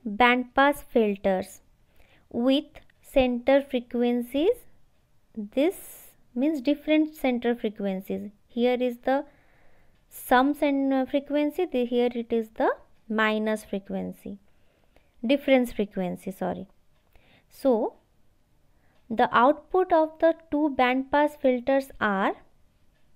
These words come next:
this one. Means when we apply this signal to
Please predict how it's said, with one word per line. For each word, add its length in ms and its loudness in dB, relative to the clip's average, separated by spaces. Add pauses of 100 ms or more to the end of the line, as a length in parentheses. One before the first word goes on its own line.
(540)
this 400 -6
one. 240 -12 (380)
Means 420 0
when 260 0
we 220 -2
apply 760 0 (1300)
this 240 0
signal 640 -2 (380)
to 260 -4